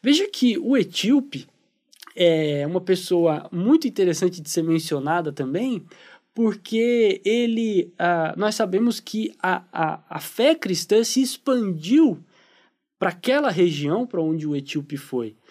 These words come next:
E não seria absurdo nós pensarmos que esse etíope talvez tenha virado até mesmo um missionário. Existem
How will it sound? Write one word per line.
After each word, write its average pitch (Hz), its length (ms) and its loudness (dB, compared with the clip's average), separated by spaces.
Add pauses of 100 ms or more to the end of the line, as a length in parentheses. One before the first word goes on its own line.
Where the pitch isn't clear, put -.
(260)
E 196 380 -6
não 233 200 2
seria 240 380 0
absurdo 214 600 -2
nós 190 320 0
pensarmos 190 800 0
que - 180 -10
esse 214 220 -4
etíope 214 400 -4
talvez 185 360 -2
tenha 220 200 -4
virado 202 340 0
até 208 200 -2
mesmo 202 280 -2
um 233 40 2
missionário. 220 680 2 (380)
Existem 160 640 0